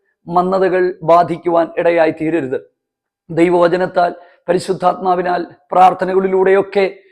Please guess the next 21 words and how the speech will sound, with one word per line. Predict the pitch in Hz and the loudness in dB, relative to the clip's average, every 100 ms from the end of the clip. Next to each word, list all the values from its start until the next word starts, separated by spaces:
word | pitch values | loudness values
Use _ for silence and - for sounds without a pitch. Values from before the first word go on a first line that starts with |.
| _ | _
ഈ | 190 | 0
ദിവസങ്ങളിൽ | 202 202 196 202 | 2 2 -4 -4
നമുക്ക് | 196 196 | -4 0
ഒരു, | 196 208 - | 0 0 0
ഒരു, | 190 196 | 0 0
നമുക്ക്, | 196 190 180 196 190 - - | -2 -6 -4 -4 -4 -8 -4
അതെ, | 175 185 196 | -2 -2 0
ഒരുക്കപ്പെടാം. | 175 196 202 196 214 233 - _ _ | -2 -2 -6 -2 -2 -2 -8 _ _
മൂന്ന് | 185 226 247 | -2 0 2
കാര്യങ്ങൾ | 202 180 170 151 117 _ _ | 2 2 2 -4 -8 _ _
ഒരുക്കത്തിന് | 170 185 180 180 | -4 -4 -6 -4
ആവശ്യമായിട്ടുള്ളത് | 170 185 - 180 180 180 175 | -2 -2 -4 -6 -4 -4 -4
ഞാൻ | 175 175 | -4 -4
പറഞ്ഞല്ലോ. | 170 185 185 185 180 _ _ _ _ | -4 -4 -4 -4 -6 _ _ _ _
ഒരു | 180 196 | 0 0
ഭൂമി, | 156 196 202 170 143 _ _ _ _ _ | -2 -4 -4 -6 -8 _ _ _ _ _
ആ, | 160 165 160 | 2 4 2
കൃഷിക്ക് | - 175 - 214 202 | -2 -8 -6 -6 2
വേണ്ടി | 190 190 185 165 104 - _ _ _ _ | 4 4 2 -4 -4 -16 _ _ _ _
ഒരുക്കപ്പെടുന്നത് | 160 190 214 - 214 202 185 180 | 2 4 2 0 0 0 -2 -2
പോലെ, | 175 170 160 131 | -2 0 -2 -4